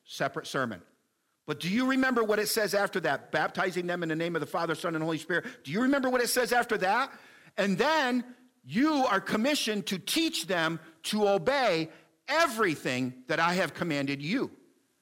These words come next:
See, we forget that part. And that's why we get quiet when we're in a room and someone's bashing the church that we attend, that we love.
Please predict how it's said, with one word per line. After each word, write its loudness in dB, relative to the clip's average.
See, -4
we 0
forget -4
that -4
part. -4
And -6
that's -4
why -2
we -2
get -6
quiet -2
when -8
we're -4
in -2
a -4
room -2
and -4
someone's -4
bashing -4
the -6
church -8
that -8
we -2
attend, -4
that -6
we -4
love. 0